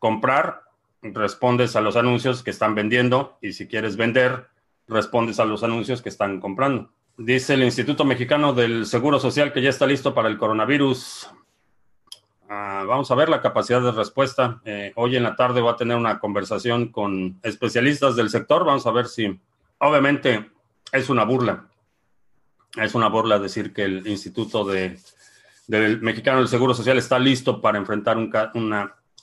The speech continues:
eh, situación tan complicada. Eh, bueno, ya lo, lo veremos en la entrevista, eh, que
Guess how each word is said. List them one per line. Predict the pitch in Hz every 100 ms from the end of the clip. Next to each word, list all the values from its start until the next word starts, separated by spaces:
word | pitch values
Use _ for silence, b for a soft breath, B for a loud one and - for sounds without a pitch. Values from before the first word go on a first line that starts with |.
| _
eh, | 104 98 98 95 95 95 90
situación | - 101 110 104 120 117
tan | 113 107
complicada. | 104 104 104 104 117 120 120 - _ -
Eh, | 107 101 95 95 _ _ _ _ _ _ _ _ _ _ 117 104
bueno, | 143 123 -
ya | 107 127
lo, | 131 120 113
lo | 123
veremos | 135 160 160 139
en |
la | 123
entrevista, | 117 127 147 - 120 110 110
eh, | 107 101 92
que | 101